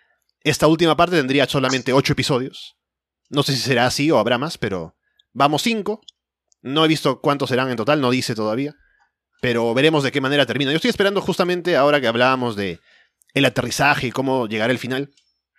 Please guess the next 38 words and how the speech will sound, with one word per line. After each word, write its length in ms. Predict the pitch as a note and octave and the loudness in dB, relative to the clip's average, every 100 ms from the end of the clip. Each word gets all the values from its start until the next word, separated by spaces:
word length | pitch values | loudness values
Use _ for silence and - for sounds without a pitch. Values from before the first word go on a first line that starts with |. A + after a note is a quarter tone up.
| _ _ | _ _
Estoy 200 | - D#3 | -4 0
esperando 280 | G#3 G3+ G3+ | 0 0 0
a 20 | |
ver 120 | F#3+ | -2
cómo 180 | F3 F#3+ | 0 -2
termina 360 | D#3 C#3 F3 G#3+ | -2 -2 -2 0
para 160 | C3 | 2
darle 220 | C3 C#3+ C#3+ | 2 2 0
un 160 | C3+ | -2
diez 200 | B2 C#3+ | 0 0
de 80 | C3 | 0
diez, 400 | A#2+ D#3+ - - _ _ _ _ | -4 -6 -10 -16 _ _ _ _
porque 180 | B2 A#2 | -6 -4
siempre 300 | - D3 C3+ | -2 0 0
espero, 380 | - C3 C3+ B2+ | -2 0 2 2
¿no? 140 | C3 | 2
Hasta 180 | C#3+ - | -2 -2
el 60 | G#2 | -8
final 300 | A2+ C3 C3+ | -6 -6 -4
para 340 | A#2 F#2+ F2 _ _ _ _ | -4 -4 -8 _ _ _ _
llegar 320 | - B2+ C#3+ C#3+ | -10 -2 2 2
hasta 340 | C3 - A#2+ | 0 -2 -4
eso. 360 | B2 - E3+ _ _ _ _ _ _ _ | -4 -6 -12 _ _ _ _ _ _ _
Pero 200 | - C3 | -4 -2
está 260 | C3 - D#3+ | 0 0 2
ahí, 220 | C#3+ A#2+ | 2 0
¿no? 100 | A2 | -4
Está 160 | C3+ D#3+ | -4 -2
en 80 | D3 | -2
camino, 320 | C3+ C#3 C#3 | -2 0 0
obviamente, 360 | B2+ B2 C3 | 0 0 -2
porque 180 | A2 F#2+ | -4 -4
está 100 | G2 | -6
siendo 180 | A2+ A#2 | -4 -4
muy 100 | A#2 | 0
buena 200 | A#2 A2+ | 0 0
la 80 | G2+ | -2
serie. 380 | A#2+ A2 C3+ | -2 -4 -6